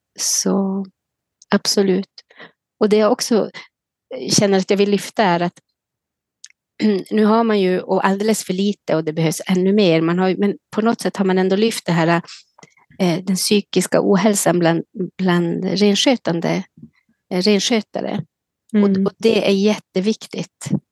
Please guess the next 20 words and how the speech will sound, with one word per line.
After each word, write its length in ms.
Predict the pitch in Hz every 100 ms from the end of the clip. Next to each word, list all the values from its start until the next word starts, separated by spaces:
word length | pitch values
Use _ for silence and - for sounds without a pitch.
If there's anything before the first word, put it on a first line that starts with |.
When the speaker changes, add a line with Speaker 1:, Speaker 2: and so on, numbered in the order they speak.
| _
Speaker 1:
Eh, 400 | 190 170 160 151
Speaker 2:
Mm. 140 | - 175 - -
Speaker 1:
en 80 | 190
jätteviktig 560 | 196 - 214 208 -
fråga, 280 | - 160 165
och 60 | 165
det 80 | 170
behövs 300 | 170 170 -
lyftas 380 | 170 - 175 -
ännu 280 | 190 185 190
mer. 320 | 196 165 185 - _ _ - - _ -
Eh, 240 | 180 165 185 _
men 220 | 196 233
också 520 | - 339 - - 170 185 - _ _ _ _ _ -
att 100 | 208
det 140 | - 226 - _ -
finns 380 | - 214 208 -
en 120 | 208
samisk 540 | 214 220 196 202 - -
ohälsa 680 | 202 185 196 185 - 190